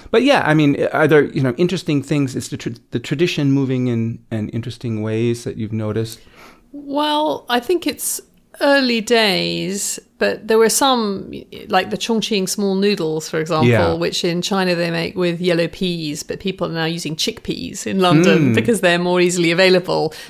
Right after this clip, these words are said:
Speaker 2: Very similar mouthfeel, s-, the same sort of thing. Um, but I'm actually surprised by how little has been made of Sichuan pepper,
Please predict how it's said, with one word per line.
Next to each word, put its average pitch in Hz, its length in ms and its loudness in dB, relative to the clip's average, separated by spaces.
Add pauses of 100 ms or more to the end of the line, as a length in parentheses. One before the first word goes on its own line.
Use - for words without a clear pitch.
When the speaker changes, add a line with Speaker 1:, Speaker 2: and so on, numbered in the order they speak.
Speaker 2:
Very 196 220 6
similar 175 320 0
mouthfeel, 165 1000 -2
s-, - 120 -10
the - 140 -10
same 170 200 -4
sort 170 160 -2
of 160 60 -8
thing. 170 420 0 (460)
Um, 196 800 2 (180)
but - 340 2 (260)
I'm 370 200 4
actually 302 360 2
surprised 233 1000 -2
by 180 200 0
how 190 240 -2
little 190 680 0
has 165 160 -4
been 175 220 -4
made 175 280 2
of 175 80 -4
Sichuan 180 340 -4
pepper, 214 300 -2